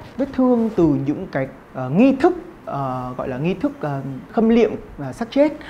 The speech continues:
hay là những cái, ờ, liên quan đến, ờ, vấn đề, ờ, tạo hình, thì đều Quân và Dennis cũng đã phải nghiên cứu rất là kỹ những cái, ờ, nghi thức từ ngày xưa của thời vua chúa. Và khi mà Quân đăng tải lên ý, thì Quân đã đăng tải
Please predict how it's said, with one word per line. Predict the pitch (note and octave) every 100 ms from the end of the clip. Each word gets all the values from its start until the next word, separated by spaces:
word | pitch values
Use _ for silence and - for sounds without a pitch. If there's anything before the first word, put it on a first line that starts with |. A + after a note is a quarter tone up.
| - -
hay | - G3+ G3
là | E3 C3+
những | C#3 E3 G#3
cái, | D#3+ C3+ C3+ D3+
ờ, | G3 F#3+
liên | F3+ G3 F3
quan | F3+ F3 E3
đến, | C3 C3+
ờ, | F3+ F#3
vấn | C3+ C3
đề, | E3 D3+
ờ, | C3 A#2+ A#2
tạo | - C3
hình, | D3 B2+ A#2
thì | B2 A2+ -
đều | C3+ B2 A#2 A2+ -
Quân | G#3 F#3
và | C3+
Dennis | D3 F3 G#3+ -
cũng | E3+ E3
đã | D#3+
phải | -
nghiên | C3+ E3 D3+
cứu | B2+ C#3
rất | A#3
là | - -
kỹ | B3 D4
những | C4 F#3+ F3
cái, | C#3+ B2 C#3+
ờ, | F#3
nghi | F3+ A3 G#3+
thức | E4 E4 - - -
từ | -
ngày | C#3 C3+
xưa | C3 G#3 G#3 G3
của | C#3+
thời | C3+
vua | B2 D#3+
chúa. | D#3+ C#3 C#3 G#3+ - - -
Và | D3+
khi | D3+ A#3
mà | G#3 -
Quân | G3+ G3 F#3
đăng | A3 A3+
tải | A3+ C#3+
lên | D3 F3+
ý, | F3+ - - - -
thì | C#3+
Quân | F#3
đã | -
đăng | F#3+ F#3
tải | C#3+